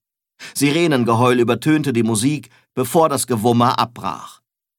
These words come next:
Rodan machte gegenüber Cam Rios eine entschuldigende Geste und aktivierte sein Mehrzweckarmband.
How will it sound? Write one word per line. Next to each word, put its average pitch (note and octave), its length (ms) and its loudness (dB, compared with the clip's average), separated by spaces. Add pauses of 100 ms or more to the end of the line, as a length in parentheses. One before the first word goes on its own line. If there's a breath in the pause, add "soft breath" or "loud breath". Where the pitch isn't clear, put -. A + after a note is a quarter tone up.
(1400)
Rodan G3+ 340 2
machte F3 380 -2
gegenüber F3 500 -4
Cam D3 300 -2
Rios D#3+ 460 -4
eine D3 300 -4
entschuldigende C#3 680 -2
Geste D3 540 -2 (460 loud breath)
und D#3+ 180 -2
aktivierte D3 580 -2
sein C#3+ 220 0
Mehrzweckarmband. G2 1080 -4